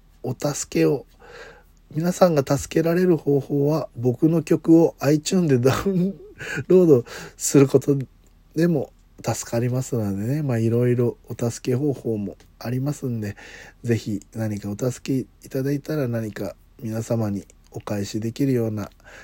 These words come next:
活動をしていきたいと思いますので、ぜひよろしくお願いいたします。ということで、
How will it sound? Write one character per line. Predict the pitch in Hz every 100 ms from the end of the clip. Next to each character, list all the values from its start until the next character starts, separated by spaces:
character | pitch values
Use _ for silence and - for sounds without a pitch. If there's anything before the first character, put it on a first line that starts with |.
| -
活 | - 117 - 113
動 | 107 104
を | 104
し | 92
て | -
い | 127
き | -
た | 151
い |
と | 143 123 -
思 | 143 160
い |
ま | 160
す | 160 156
の | 139
で、 | 123 - _ _ _ - 196 208
ぜ | 190 202
ひ | - - - _ -
よ | 180
ろ | 143
し | 131
く | - - - _ _
お | - 175
願 | 226 240 208 165
い | 104 - _ _ -
い | 196 202 _ _
た | - 190
し | - - 196
ま | 185 165 143 139 190 262 180 -
す。 | - - - - -
と | -
い | 110
う | 107
こ | -
と | 120 120
で、 | 107 101